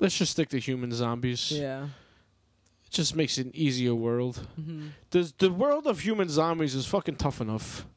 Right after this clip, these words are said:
Speaker 1: I don't need fucking zombie eagles falling out of the sky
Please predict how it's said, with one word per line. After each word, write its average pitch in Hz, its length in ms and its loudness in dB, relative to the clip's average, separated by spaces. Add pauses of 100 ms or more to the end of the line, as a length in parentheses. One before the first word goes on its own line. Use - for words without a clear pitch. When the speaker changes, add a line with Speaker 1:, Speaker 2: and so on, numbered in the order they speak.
(600)
Speaker 1:
I 160 80 4
don't 190 140 2
need 190 140 0
fucking 180 320 0
zombie 156 360 2
eagles 147 320 2
falling - 720 2
out 151 120 0
of 147 60 -2
the 143 100 2
sky 139 560 0